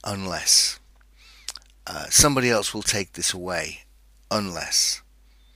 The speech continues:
It won't be available unless." Well, all of that really, as it sounds, is a threat.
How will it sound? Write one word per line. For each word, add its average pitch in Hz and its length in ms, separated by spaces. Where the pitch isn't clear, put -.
It 104 140
won't 127 200
be 127 120
available 113 600
unless." 85 640
Well, 120 380
all 151 200
of 110 100
that 92 200
really, 87 400
as 90 160
it - 100
sounds, 85 520
is 110 140
a 143 60
threat. - 460